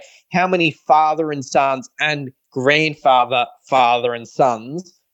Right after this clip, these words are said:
were there over the course of the entire event. It really is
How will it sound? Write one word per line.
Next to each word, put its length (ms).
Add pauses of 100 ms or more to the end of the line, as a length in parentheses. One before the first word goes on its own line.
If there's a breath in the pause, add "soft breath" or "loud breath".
were 160
there 360
over 240
the 80
course 340
of 40
the 120
entire 420
event. 360 (380 loud breath)
It 120
really 760
is 440